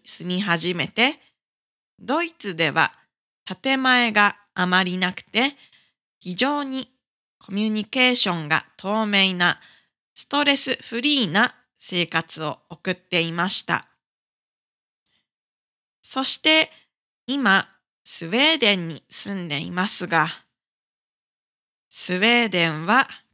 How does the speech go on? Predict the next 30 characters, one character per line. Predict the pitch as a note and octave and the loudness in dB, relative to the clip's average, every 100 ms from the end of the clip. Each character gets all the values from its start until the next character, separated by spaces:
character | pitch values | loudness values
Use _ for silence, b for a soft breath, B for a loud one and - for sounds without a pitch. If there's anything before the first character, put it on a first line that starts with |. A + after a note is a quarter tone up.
| _ | _
結 | D#4 D#4 _ | -6 -6 _
構 | - A#3 G#3+ - _ _ _ - | 0 2 2 0 _ _ _ -10
建 | F3 - G3 G3 | -8 0 2 4
前 | F#3 F3+ F3 | 6 6 4
が | F#3+ A3+ - _ | 4 2 -2 _
あ | - | -4
り | E3+ D#3+ | -4 -4
ま | D#3+ D3 | -4 -4
す。 | E3+ - - _ _ _ _ _ _ _ _ _ _ _ _ _ - | -4 -8 -12 _ _ _ _ _ _ _ _ _ _ _ _ _ -12
建 | F#3+ - D4 C#4+ | -6 2 2 4
前 | C#4 C4+ | 4 4
の | C4 B3 A#3 | 2 0 2
レ | G#3 | 2
ベ | G3 G3 | 4 2
ル | F#3+ F#3 | 2 2
は | A3+ C4 b b b b _ F#3+ | 2 2 b b b b _ -6
日 | G3 | -6
本 | A#3 F4+ E4 | -2 -4 -4
と | - F3 F3 _ _ - | -4 -2 -2 _ _ -10
同 | F3+ F#3+ G#3 | -2 0 0
じ | G#3 G#3+ | -2 -6
く | - C#4+ | -4 2
ら | A#3+ | 2
い | F3+ | 2
だ | - | -2
と | D3 D#3 - - | -10 -12 -12 -12
思 | F3+ F3 E3+ | -8 -4 -4
い | E3+ | -4
ま | D#3 D3 | -4 -4
す。 | F3 - | -6 -14